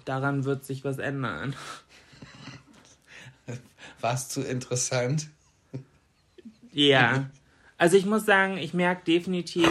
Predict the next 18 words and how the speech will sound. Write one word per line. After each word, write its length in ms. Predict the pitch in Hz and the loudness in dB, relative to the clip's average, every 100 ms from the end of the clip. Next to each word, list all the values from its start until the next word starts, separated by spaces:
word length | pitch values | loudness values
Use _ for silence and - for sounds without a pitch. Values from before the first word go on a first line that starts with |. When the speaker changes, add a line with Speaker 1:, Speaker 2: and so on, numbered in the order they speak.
| - | 2
Speaker 2:
<clears throat> 80 | - | 0
Speaker 1:
Erfolge 560 | 147 143 160 160 160 | 0 2 4 4 2
von 180 | 165 165 | -2 -4
meinem 280 | 156 143 139 | -2 -2 -2
Sport. 760 | - - 131 123 147 226 - - | -8 -4 -4 -2 -2 -4 -6 -14
Speaker 2:
Ja, 380 | 104 113 110 - | -6 0 0 -2
äh, 140 | 104 | -4
Entschuldigung, 800 | 110 92 - 123 123 127 123 127 | -4 -4 -4 -2 -2 -2 0 0
das 220 | 123 110 | 0 -4
sieht 200 | 131 127 | -4 -6
man 240 | 117 110 104 | -4 -6 -6
drei 260 | - 117 | -4 -4
Meter 320 | 120 123 123 113 | -2 -4 -4 -8
gegen 320 | 117 107 107 | -8 -6 -6
den 240 | 101 98 | -6 -2
Wind, 240 | 117 131 143 | 0 0 0
die 80 | |
Erfolge. 640 | 92 95 - 92 90 90 | -8 -8 -8 -8 -6 -10